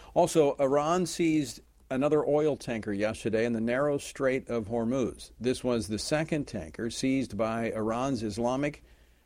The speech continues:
Revolutionary Guard Corps in a week. Meanwhile, what is the U S Navy doing?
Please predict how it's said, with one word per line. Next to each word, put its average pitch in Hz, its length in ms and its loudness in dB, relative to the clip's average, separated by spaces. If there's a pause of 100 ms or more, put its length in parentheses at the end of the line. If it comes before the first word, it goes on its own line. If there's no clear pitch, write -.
Revolutionary 131 680 2
Guard 127 340 2
Corps 147 300 2
in 135 200 -4
a 135 80 0
week. 139 480 2 (360)
Meanwhile, 123 560 -2 (480)
what 120 160 -2
is 107 120 -2
the 113 100 2
U 123 120 2
S 127 160 -4
Navy 139 300 2
doing? 156 360 0